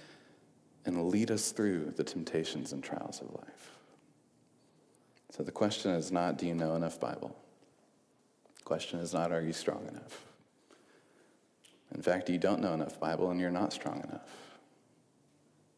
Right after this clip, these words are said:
The question is, you,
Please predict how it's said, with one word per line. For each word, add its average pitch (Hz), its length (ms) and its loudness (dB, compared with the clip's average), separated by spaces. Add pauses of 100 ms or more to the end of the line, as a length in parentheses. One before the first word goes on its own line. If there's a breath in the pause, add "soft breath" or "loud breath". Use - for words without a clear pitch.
(1500 soft breath)
The 85 100 0
question 92 460 0
is, - 240 -2
you, 90 280 2